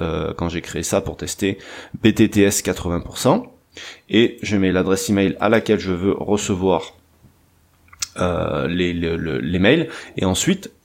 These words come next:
chaque jour, chaque fois qu'il va y avoir des nouveaux matchs qui vont sortir dans leur base de données, qui vont correspondre à mes critères, je vais recevoir un match. Donc maintenant, je vais te montrer à quoi ça correspond.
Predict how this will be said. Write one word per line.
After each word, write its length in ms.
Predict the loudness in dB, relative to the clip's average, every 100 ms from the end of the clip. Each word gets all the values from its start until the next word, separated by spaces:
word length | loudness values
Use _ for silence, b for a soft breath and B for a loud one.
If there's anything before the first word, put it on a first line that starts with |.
| -6
chaque 260 | 0 2 2
jour, 400 | 2 0 -2 -16 b b b b b _ _
chaque 240 | 0 0
fois 240 | 4 4 4
qu'il 140 | 4
va 80 | 6
y 80 | 6
avoir 240 | 6 4
des 100 | 4
nouveaux 220 | 4 6
matchs 300 | 6 4 2
qui 120 | -4 0
vont 220 | 0 0
sortir 640 | -2 -2 0 2 4 4
dans 160 | 2 0
leur 160 | 0
base 180 | 0 0
de 100 | 0
données, 380 | 2 4 2 0 B B B
qui 120 | 0
vont 120 | 0
correspondre 480 | 2 2 2 2 2
à 20 |
mes 120 | 4 2
critères, 340 | -4 0 0
je 100 | 0
vais 120 | 0
recevoir 420 | 2 2 2 2 2
un 60 |
match. 260 | 0 -6 -4
Donc 160 | 0
maintenant, 220 | 4 4 4
je 80 |
vais 80 | 0
te 80 | 0
montrer 360 | 0 0 -2 -2
à 100 | -10
quoi 340 | -4 0 0 -2
ça 160 | -10 -8
correspond. 400 | -4 -6 -6